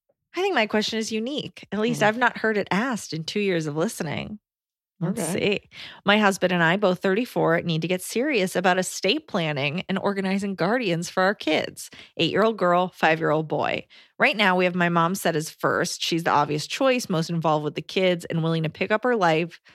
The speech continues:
Speaker 1: so they have consistency. And she's most in line with our beliefs and our wishes for how they be raised. But she's in her sixties. We need to have backups named. Right now, the second
Speaker 2: Sixties are pretty young, but okay, fair.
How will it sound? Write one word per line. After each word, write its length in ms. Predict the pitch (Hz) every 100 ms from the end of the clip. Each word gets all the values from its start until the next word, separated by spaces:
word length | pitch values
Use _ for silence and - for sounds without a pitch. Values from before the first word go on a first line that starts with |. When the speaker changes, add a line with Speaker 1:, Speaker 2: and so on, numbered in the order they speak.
| _
Speaker 1:
so 100 | - 175
they 100 | 156
have 160 | 160
consistency. 880 | 160 170 302 302 196 170 117 107 180 _ _ -
And 240 | 254 269
she's 180 | 254 247
most 200 | 214 190
in 80 | 196
line 160 | 175 170
with 100 | 165
our 100 | 165
beliefs 460 | 160 151 151 -
and 140 | - 180
our 80 |
wishes 420 | 185 151 - 147 -
for 140 | - 185
how 180 | 147
they 140 | 139 147
be 160 | 151
raised. 540 | 156 156 151 - - - _ _ _ _
But 240 | 240 220 - _ _ _ -
she's 260 | - 156
in 80 | 135
her 100 | 147
sixties. 600 | - 370 - - - - 135
We 80 |
need 160 | 156 147
to 60 | 160
have 220 | 156 -
backups 580 | 170 180 - 160 160 -
named. 480 | 92 - - - - _ _
Right 180 | 196 233
now, 180 | 220 214
the 120 | 190
second 540 | 165 - 254 320 - 131
Speaker 2:
Sixties 240 | 165 294
are 60 | 156
pretty 240 | - 147
young, 320 | 135 139 131
but 160 | 139 160
okay, 280 | 190 202 139
fair. 260 | - 139